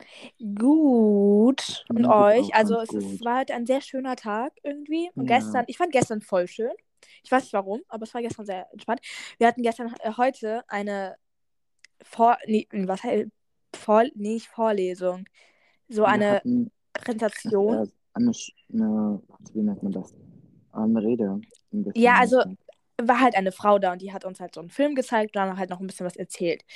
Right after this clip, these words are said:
Speaker 1: Dieser Film, sorry, aber du, Tilda, du musst dir das so vorstellen. Du sitzt in einem Raum, du kommst rein, stinkt
Speaker 2: Jule,
Speaker 1: so
Speaker 2: du
Speaker 1: krass
Speaker 2: musst
Speaker 1: nach
Speaker 2: erstmal erklären, worüber der Film ist.
Speaker 1: Ja,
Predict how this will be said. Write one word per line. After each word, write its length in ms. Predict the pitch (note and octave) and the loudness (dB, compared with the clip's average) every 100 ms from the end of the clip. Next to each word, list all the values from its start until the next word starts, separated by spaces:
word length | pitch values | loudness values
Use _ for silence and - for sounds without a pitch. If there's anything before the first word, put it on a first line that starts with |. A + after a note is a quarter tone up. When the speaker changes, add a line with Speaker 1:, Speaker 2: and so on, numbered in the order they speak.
| - - - - _ _ _ _ | -20 -18 -20 -20 _ _ _ _
Speaker 1:
Dieser 280 | A3 G3+ G3+ | 2 4 2
Film, 360 | - A3+ A#3 - _ _ _ _ _ | 2 2 2 -2 _ _ _ _ _
sorry, 400 | - - A3+ G#3 | -12 0 0 0
aber 280 | F#3+ F#3+ G3+ - - - | -2 -4 -6 -10 -16 -8
du, 240 | B3 B3+ - _ | -6 -6 -14 _
Tilda, 220 | A3+ D4 C#4 | -2 2 2
du 100 | B3+ | 2
musst 160 | C4 | 0
dir 80 | C4 | -2
das 120 | - | 0
so 140 | A3 G#3 | 0 0
vorstellen. 580 | - F3 - F3 E3+ - _ - - - | -2 -6 -4 -6 -6 -10 _ -20 -20 -6
Du 80 | A#3 | 0
sitzt 180 | D#4+ F#4 | 2 0
in 100 | D4 | 0
einem 200 | A#3 G3+ | 0 0
Raum, 320 | F#3+ G3 C4 | 2 2 2
du 40 | |
kommst 320 | C#4 A#3 A3+ A3 | -6 -12 -12 -8
rein, 140 | A3 | -10
stinkt 540 | - - - - A3 A#3 | -10 -20 -18 -4 -4 0
Speaker 2:
Jule, 120 | C3 | 0
Speaker 1:
so 80 | A#3+ | 2
Speaker 2:
du 100 | C4+ | 0
Speaker 1:
krass 0 | |
Speaker 2:
musst 200 | C#3 F3+ | -4 -4
Speaker 1:
nach 100 | D#3+ | -8
Speaker 2:
erstmal 360 | - C3+ B2+ | -6 -6 -4
erklären, 840 | A#2 - - A2 A#2 A#2 A2 A#2 C3 _ _ | -6 -8 -10 -6 -4 -4 -4 -4 -6 _ _
worüber 420 | G#2 G2+ G#2+ G#2+ G#2 | -8 -4 -4 -6 -6
der 140 | G2 | -8
Film 460 | - G2+ G2 D#2+ - | -8 -8 -8 -10 -16
ist. 120 | _ - | _ -6
Speaker 1:
Ja, 340 | B3 A3+ G#3 | -2 -2 -4